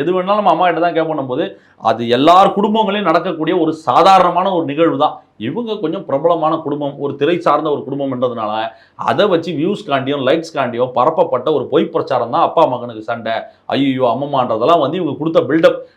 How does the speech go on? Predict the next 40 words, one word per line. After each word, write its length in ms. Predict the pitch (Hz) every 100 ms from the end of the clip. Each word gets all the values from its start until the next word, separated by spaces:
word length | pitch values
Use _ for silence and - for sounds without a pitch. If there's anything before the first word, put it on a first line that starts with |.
| - 117
அதெல்லாம் 420 | 127 131 202 180
ஒண்ணுமே 320 | 151 156 156 196
கிடையாது. 320 | 151 165 151 185 147
நாங்க 180 | 139 131 135
ஒத்துமையா 360 | 135 180 160 160
தான் 120 | 180
இருக்கோன்றதுக்காக 880 | 156 160 165 139 139 135 139 131 208 - - - 131
அவர் 200 | 143 143
கூப்பிட்டு 320 | 185 175 160
வச்சு 160 | - 196
அவங்களை 180 | 160 131
மரியாதை 300 | 139 175 160 131
பண்ணி 180 | 139 180 143
கட்டி 180 | 135 170
பிடிச்சி 200 | 143 139 180
அவரோட 200 | 143 127 117
அன்பை 140 | 170 170
வெளிப்படுத்தினார். 520 | 151 165 143 131 120 - _ - 113
அப்பவே 280 | - 170 185
அவர் 140 | 196 143
புலி 120 | 170 180
ஸ்டாப் 240 | 170 135
வச்சுட்டார் 340 | - - 156 - 131
இந்த 120 | 127 127
பிரச்சனைகளுக்கெல்லாம். 760 | 135 131 165 135 123 127 139 - _ _ 113
இவங்க 180 | 120 123
புதுசா 300 | 160 185 180 202
இன்னும் 200 | 185 202 175
கொண்டு 140 | 190
வருவாங்க. 360 | 196 185 190 139 - _ _ _ _ -
ஏ-, 60 | - - 98 147
ஏன் 140 | 226 208
ஒய்ஃபை 200 | 202 190
கூட்டு 200 | 165 175
வரலன்னு 320 | 160 151 147 135
கூட 100 | 220
கொண்டு 180 | 190 190
வருவாங்க. 320 | 202 170 151 123 - _
இவங்க 140 | 131 143
என்னன்னா 260 | 160 208